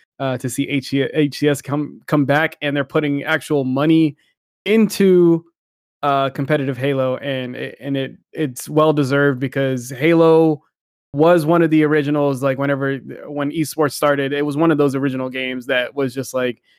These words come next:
"Oh, hey, like, we're doing this thing," and then they never got money. They just always stayed, like, on the lower tier of, of esports, and I'm kinda glad that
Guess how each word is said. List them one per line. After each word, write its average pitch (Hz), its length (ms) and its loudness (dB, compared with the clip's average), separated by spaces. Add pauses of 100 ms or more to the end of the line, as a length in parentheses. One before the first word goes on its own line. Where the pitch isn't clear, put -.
(320)
"Oh, 156 200 6
hey, 160 220 6
like, 147 200 4
we're 156 100 4
doing 160 200 4
this 156 160 2
thing," 175 280 4
and 143 220 0
then 139 240 0
they 147 120 0
never 147 280 0
got 135 220 -2
money. 117 380 -10 (140)
They 139 280 -2
just 135 260 -4
always 165 440 4
stayed, 160 360 4
like, 135 240 2
on 139 160 0
the 135 80 0
lower 147 320 2
tier 139 460 -4
of, 123 440 -6 (400)
of 127 120 -6
esports, 139 640 -2
and 131 120 -4
I'm 131 420 -2
kinda 147 260 -2
glad 131 240 0
that 123 100 -10